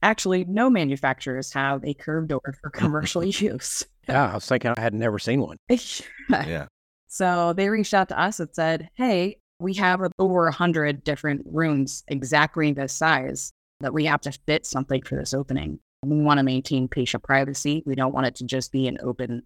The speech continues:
Speaker 1: bathroom. So do you have the ability to create a radius door?" Our doors are very heavy duty. And so being able to radius that was initially a challenge for us, but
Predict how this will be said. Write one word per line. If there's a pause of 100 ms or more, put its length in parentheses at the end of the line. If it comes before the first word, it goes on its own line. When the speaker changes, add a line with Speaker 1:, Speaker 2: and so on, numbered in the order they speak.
(140)
Speaker 1:
bathroom. (420)
So (100)
do
you
have
the
ability
to
create
a
radius
door?" (400)
Our
doors (100)
are
very
heavy
duty. (240)
And
so
being
able
to
radius
that
was (240)
initially
a
challenge
for
us,
but